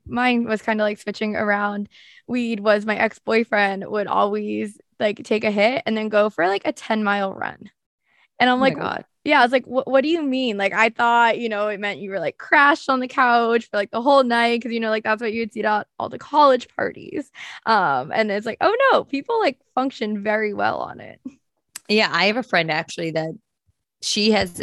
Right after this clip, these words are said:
Speaker 2: she has a great account called Dope Kitchen, and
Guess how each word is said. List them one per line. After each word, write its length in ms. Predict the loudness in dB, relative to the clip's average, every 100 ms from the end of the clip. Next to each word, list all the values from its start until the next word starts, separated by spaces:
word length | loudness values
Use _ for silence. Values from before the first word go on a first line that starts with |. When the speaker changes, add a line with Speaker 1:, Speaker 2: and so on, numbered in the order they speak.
| -10
Speaker 2:
she 400 | -10 -6 -4 -2
has 140 | -4 -4
a 60 |
great 260 | -2 0 0
account 420 | 0 -4 -4 -6
called 300 | -2 -2 0
Dope 300 | 2 2 2
Kitchen, 520 | -4 -4 -2 -4 -6 -10 -20 -20 -20 -2
and 640 | 0 2 2 -2 -6 -10